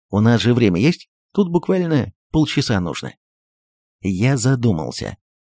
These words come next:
«Насчёт времени не знаю, но ладно, приступайте, только в темпе, а с разбитого сразу снять вооружение и боеприпасы, после чего сжечь».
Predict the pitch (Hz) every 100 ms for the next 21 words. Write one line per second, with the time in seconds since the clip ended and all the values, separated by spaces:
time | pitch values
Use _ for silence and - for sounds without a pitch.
0 | _ _ _ _ - 98 101 98 - 139
1 | 160 131 135 143 147 151 147 131 120 101
2 | 101 101 101 98 123 120 104 113 110 101
3 | - 113 85 73 76 78 - 101 107 113
4 | - 110 139 127 - - _ _ - 101
5 | - 92 87 76 151 - 87 80 92 113
6 | 107 - 98 135 - 87 95 95 95 120
7 | 151 151 139 120 101 117 107 95 - 76
8 | - 65 _ _ _ _ _ _ 107 98
9 | 104 - 101 113 92 139 -